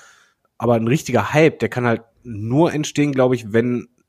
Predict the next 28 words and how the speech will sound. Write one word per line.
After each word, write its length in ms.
Teams 380
richtig 320
connecten 380
mit 100
der 60
Crowd, 500
wie 340
bei 140
Attitude 320
der 140
Zeit. 300
Das 80
war 80
ja 60
nicht 120
so, 80
dass 200
W 100
W 300
E 60
anfangs 360
direkt 160
auf 80
die 100
gesetzt 280
hat, 100
sondern 220
einfach, 300